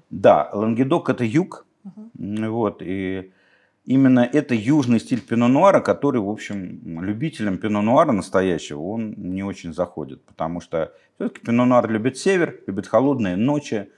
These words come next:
Speaker 1: любит прохладные и дождливые осени. То есть он такой, знаете, как сказать, капризуля такая. Вот, но если ты с этим капризулей договоришься,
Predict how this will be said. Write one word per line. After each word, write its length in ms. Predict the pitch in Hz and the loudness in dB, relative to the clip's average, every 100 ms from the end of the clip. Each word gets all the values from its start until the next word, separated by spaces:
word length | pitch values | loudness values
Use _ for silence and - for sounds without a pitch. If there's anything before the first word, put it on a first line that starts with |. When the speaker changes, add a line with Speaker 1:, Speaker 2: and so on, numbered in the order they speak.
| _ _ | _ _
Speaker 1:
любит 480 | 98 104 104 151 - _ _ - | 0 2 2 -2 -20 _ _ -2
прохладные 720 | 110 - 131 131 117 117 110 | -2 4 4 6 4 2 4
и 40 | |
дождливые 540 | 110 110 113 113 117 | 2 2 0 2 4
осени. 640 | 110 147 135 135 135 127 - - _ - | 4 2 0 2 2 0 -6 -20 _ -6
То 60 | |
есть 120 | 117 139 | -2 0
он 100 | 135 | 2
такой, 320 | 127 208 170 | 2 2 0
знаете, 400 | 123 151 143 120 | 4 2 2 -4
как 220 | - 104 | -8 -12
сказать, 300 | - 120 92 - - _ _ _ _ _ _ _ | -4 -4 -4 -16 -20 _ _ _ _ _ _ _
капризуля 600 | - 117 151 143 139 90 | -8 0 2 4 2 0
такая. 500 | 71 67 - 69 67 | -4 -10 -6 -6 -4
Вот, 240 | 76 104 120 | -6 -8 0
но 140 | 131 | 2
если 180 | 147 143 | 2 0
ты 120 | 143 | -4
с 100 | 139 | -2
этим 220 | 151 139 131 | 0 0 -2
капризулей 500 | 120 143 135 139 120 | -2 -2 0 0 0
договоришься, 920 | 120 131 131 185 262 - 95 85 | 0 2 4 2 -4 -4 -4 -4